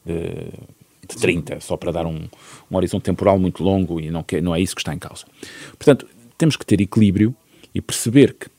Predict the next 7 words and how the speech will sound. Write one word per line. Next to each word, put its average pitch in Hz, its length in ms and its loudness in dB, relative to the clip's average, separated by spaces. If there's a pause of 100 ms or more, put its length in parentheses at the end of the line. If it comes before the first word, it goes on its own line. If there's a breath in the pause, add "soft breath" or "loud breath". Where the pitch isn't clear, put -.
(380)
que 104 80 2
na 101 120 6
caso 113 340 2
particular 92 380 0
dos 80 100 -4
abusos 90 220 0
sexuais, 113 560 0